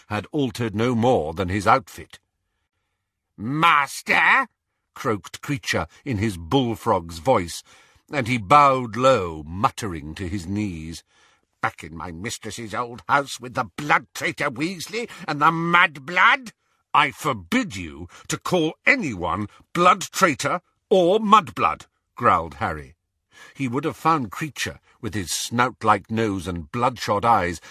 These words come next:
a distinctly unlovable object, even if the elf had not betrayed Sirius to Voldemort.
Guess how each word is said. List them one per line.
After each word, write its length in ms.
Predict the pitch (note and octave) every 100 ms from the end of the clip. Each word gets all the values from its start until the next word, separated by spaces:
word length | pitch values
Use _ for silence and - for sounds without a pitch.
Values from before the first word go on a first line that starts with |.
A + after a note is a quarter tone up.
| -
a 80 | B2
distinctly 720 | A#2+ - - - G3+ - A2+ -
unlovable 720 | C#3+ D#3+ B2+ B2 A#2+ G#2+ G#2+
object, 440 | C#3+ C3+ G2+ G2 -
even 360 | F#3 E3+ C3+ C3+ -
if 320 | G#3 - -
the 160 | A#2 -
elf 300 | C#3+ G2 -
had 160 | G2+ G#2
not 300 | A#2+ - A2+
betrayed 520 | F#2+ - C3+ F#2+ E2
Sirius 540 | - D#3 B2 F2 D2+
to 120 | - G2
Voldemort. 720 | G#2+ A#2+ F2 C#2+ D#2 E2+